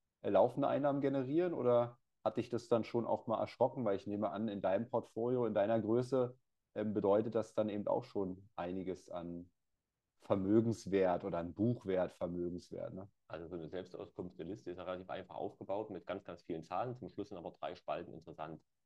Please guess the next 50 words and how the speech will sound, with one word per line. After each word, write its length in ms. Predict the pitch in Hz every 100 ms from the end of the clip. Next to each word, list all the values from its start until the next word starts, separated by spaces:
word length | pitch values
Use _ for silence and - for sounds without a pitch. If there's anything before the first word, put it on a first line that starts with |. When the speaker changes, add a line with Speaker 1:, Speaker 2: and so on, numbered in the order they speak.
| _ -
Speaker 2:
Einmal 260 | 90 87
ist 60 | 90
es 120 | 85
die 100 | -
Spal-, 320 | 82 - 76
oder 140 | - 85
vier 200 | 98 82
Spalten 320 | - 78 80
interessant. 300 | 78 78 76
Einmal 220 | 95 92
ist 100 | 92
es 60 | 85
die 100 | 90
Spalte, 380 | - 80 87 80
wie 80 | 90
viel 160 | 95
gehört 240 | 87 85 98
dir 40 |
von 120 | 95
dem 80 | 95
Objekt? 320 | 95 113 127 _ _ _ _ _ _
Meist 260 | 82 82 -
hundert 260 | 92 87 -
Prozent 400 | - - 127 135
oder 200 | - 82
jemand, 300 | 82 85 82
der 100 | 82
sich 140 | 87
beteiligt, 420 | - - 95 101 -
fünfzig 420 | 127 127 123 -
Prozent 300 | 98 101 92
zum 120 | 95
Beispiel. 440 | 98 95 101 98 - _ _ _ -
Die 80 |
zweite 260 | 95 92 -
Spalte 320 | - 92 92
ist, 220 | 87 - 101
wie 100 | 98
viel 160 | 90
ist, 340 | - - _ _
ähm, 440 | 82 82 80 78 - -
wie 100 | 101
viel 140 | 76
ist, 260 | 82 - -
ähm, 400 | 85 80 76 - - - -
die 180 | 82 73
offene 320 | - 85 87
Restschuld 360 | 87 - 120 120
noch 140 | 127
da? 260 | 117 123